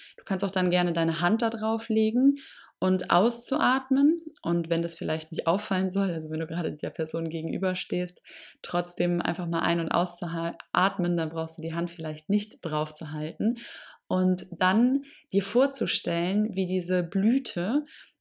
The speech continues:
von deinem Solarplexus-Chakra, das, die Farbe dieses Chakras ist gelb, ein leuchtendes Gelb, wie diese gelbe Blüte etwas mehr zugeht und zusammengeht, wie so zu einer Knospe wieder wird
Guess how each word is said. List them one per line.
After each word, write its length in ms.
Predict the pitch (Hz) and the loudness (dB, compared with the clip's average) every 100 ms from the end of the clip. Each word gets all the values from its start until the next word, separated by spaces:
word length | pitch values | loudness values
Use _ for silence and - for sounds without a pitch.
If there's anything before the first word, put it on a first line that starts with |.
| - | 0
von 140 | 214 | 4
deinem 180 | 226 208 | 4 4
Solarplexus-Chakra, 1120 | 202 190 - 196 - 170 - 160 175 185 226 - | 4 2 0 -2 0 0 0 -2 -2 -2 -2 -4
das, 420 | 175 - - - | -4 -4 -6 -10
die 100 | 175 | -10
Farbe 260 | 170 180 190 | -2 0 0
dieses 240 | 170 170 | -2 -4
Chakras 400 | - 170 - 170 | -4 -4 -4 -6
ist 240 | - - - | -4 -6 -2
gelb, 340 | 160 175 214 | 0 2 2
ein 140 | - 165 | 0 0
leuchtendes 520 | 170 185 - 165 - | 0 -2 -4 -6 -4
Gelb, 340 | 160 180 202 | -2 -2 -4
wie 80 | 165 | -8
diese 240 | 170 165 | -6 -6
gelbe 340 | 170 180 214 220 | 0 2 2 0
Blüte 560 | 190 196 220 196 233 277 - - - _ | 0 0 0 0 -2 -4 -12 -20 -20 _
etwas 540 | 196 196 - 214 - - | 0 0 2 0 0 0
mehr 400 | 185 185 185 185 | 0 2 0 -2
zugeht 640 | - 220 208 165 156 151 | 0 2 2 2 0 0
und 260 | - 165 160 | -2 -4 -4
zusammengeht, 1000 | - - 170 170 185 202 170 156 156 - | -8 -4 0 2 4 4 2 0 -2 -4
wie 180 | 165 180 | -4 -2
so 180 | 180 175 | -2 -2
zu 220 | - - | -4 -2
einer 280 | 165 165 170 | 0 0 0
Knospe 580 | - 175 175 - 156 | -2 -2 -2 0 0
wieder 320 | 151 147 147 139 | 2 0 -2 -2
wird 340 | 151 202 - | -2 -2 -6